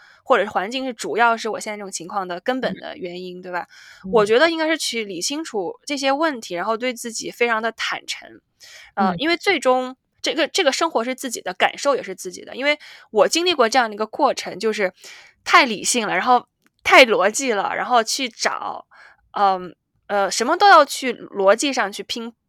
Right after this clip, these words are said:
Speaker 1: 去评判，然后从此去决定这个价值，然后把这个价值强加到自己的身上。其实这种就是变相地把客观的事实变成我主观的感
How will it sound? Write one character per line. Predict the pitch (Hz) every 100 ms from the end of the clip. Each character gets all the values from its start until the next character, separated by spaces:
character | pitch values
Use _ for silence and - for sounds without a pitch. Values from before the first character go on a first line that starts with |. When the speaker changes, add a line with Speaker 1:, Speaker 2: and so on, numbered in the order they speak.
| _
Speaker 1:
去 | - 240
评 | 214 - 180 196
判， | 262 208
然 | 170
后 | 208 208 _ -
从 | - 208 285
此 | - -
去 | - 214
决 | - 170
定 | 175 214 190
这 | 196
个 | 165 160
价 | - 254 -
值， | - - - - - - _ _ - - - _
然 | -
后 | 214
把 | 220
这 | 190
个 | 220
价 | - 240 214
值 | - 175 180 - _ -
强 | - 185
加 | 214
到 | 214 202
自 | 208
己 | 185
的 | -
身 | 190 185
上。 | 196 170 -
其 | 196
实 | 226
这 | 247
种 | 196
就 |
是 | 214
变 | 277 240
相 | 240 226
地 | 196
把 | 190 -
客 | - 214
观 | 220 202
的 | 196
事 | 208
实 | - 170
变 | 208 196
成 | 190
我 | 190
主 | - -
观 | 180
的 | 180
感 | -